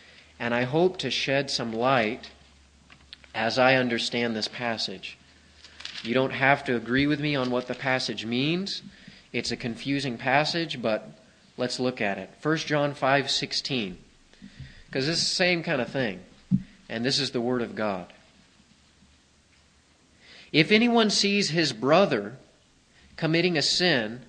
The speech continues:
not leading to death, he shall ask, and God will for him give life to those who commit sin not leading to death."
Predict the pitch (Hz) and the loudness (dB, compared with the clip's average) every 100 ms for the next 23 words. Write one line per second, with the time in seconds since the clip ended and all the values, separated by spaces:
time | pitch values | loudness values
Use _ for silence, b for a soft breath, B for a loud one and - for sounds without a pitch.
0 | - 127 151 - 147 143 131 113 104 101 | -2 2 4 2 0 0 0 -2 -4 -4
1 | 120 - - _ _ _ _ _ _ _ | -6 -12 -20 _ _ _ _ _ _ _
2 | _ _ _ _ B B B B B - | _ _ _ _ B B B B B -2
3 | 175 190 202 180 - 135 156 185 - - | 0 2 4 2 2 6 6 4 0 -6
4 | - _ _ _ _ _ 120 117 127 131 | -16 _ _ _ _ _ -4 2 6 6
5 | 147 131 120 - 165 180 143 107 117 104 | 6 4 0 0 2 2 2 -2 -4 -2
6 | 123 147 151 147 160 107 101 - - _ | 2 2 4 4 4 2 -2 -10 -20 _
7 | b b b b - 123 123 135 - 139 | b b b b -4 2 4 4 2 -4
8 | 139 123 117 - - 156 107 104 127 - | -4 -4 -4 -2 0 2 0 -4 -10 -20
9 | - - _ _ _ _ 110 104 104 117 | -20 -20 _ _ _ _ -6 -6 -2 -2
10 | 113 110 107 143 101 92 - | 0 -2 6 6 6 0 -16